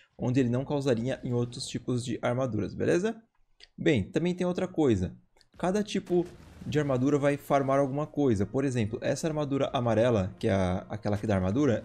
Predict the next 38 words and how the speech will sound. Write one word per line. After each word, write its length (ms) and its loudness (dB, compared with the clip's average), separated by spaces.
ela 160 -2
vai 160 0
farmar 380 -4
bastante 480 -2
madeira. 440 2
Então 200 -2
você 80 -4
pode 180 -4
usar 140 0
esse 100 -4
stake 180 -2
pra 100 -10
farmar 200 0
madeira. 400 2
Se 180 -2
você 280 0
botar 400 -2
nessa 400 -4
armadura 540 0
aqui 160 -2
azul, 380 0
vocês 220 -10
podem 340 2
ver, 160 2
ó, 80 4
que 140 -6
o 60 -4
stake 280 0
já 140 -2
começou 360 -4
a 40 -8
farmar 320 -2
bastante 560 -4
palha. 460 2
E 100 -4
também 320 0
algumas 320 -2
berries. 540 2